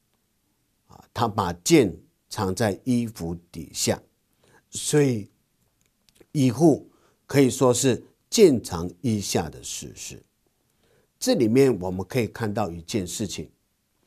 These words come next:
以色列人又行耶和华眼中看为恶的事，也就是他们拜偶像，离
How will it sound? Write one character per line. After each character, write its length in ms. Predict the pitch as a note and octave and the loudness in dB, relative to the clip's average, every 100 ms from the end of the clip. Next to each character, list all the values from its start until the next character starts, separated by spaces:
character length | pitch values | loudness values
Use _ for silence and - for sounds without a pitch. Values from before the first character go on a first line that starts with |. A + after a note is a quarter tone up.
| _ _ _ _ _ _ _ | _ _ _ _ _ _ _
以 160 | - D#3 | 6 6
色 160 | D#3 G#3 | 8 4
列 260 | A#3 A3 | 6 6
人 480 | G2 F2 F2 G#2 C#3+ - _ _ _ _ _ _ _ - | 4 0 0 2 0 -4 _ _ _ _ _ _ _ 0
又 320 | F3 A3+ A#2+ | 6 8 6
行 580 | - - - F2+ G2 A2 | 0 -6 -2 0 -2 -2
耶 200 | B2+ C3 | 4 4
和 220 | C#3 A2+ | 4 0
华 200 | G2+ G2 G2+ - | -2 -2 -4 -6
眼 340 | G#2 F2 B1+ - | -4 -4 -8 -6
中 320 | G2+ F2 E2+ | -4 -4 -8
看 260 | - F#2 D#2+ | -10 -8 -8
为 200 | C2+ C2 _ | -14 -20 _
恶 180 | E2+ C2+ | -12 -12
的 140 | - | -16
事， 260 | - - - _ _ _ _ _ _ _ _ | -12 -12 -12 _ _ _ _ _ _ _ _
也 200 | - A#2 | -4 -2
就 160 | G#2 C#3+ | 0 -2
是 160 | - B2+ | -2 -4
他 200 | A2+ G#2 | -4 -4
们 160 | D#2+ - | -4 -6
拜 160 | F#2+ | -8
偶 120 | - - | -8 -16
像， 280 | - - F2+ - _ _ _ _ _ _ _ | -12 -10 -10 -16 _ _ _ _ _ _ _
离 320 | G2+ G2+ F2 | -4 -4 -4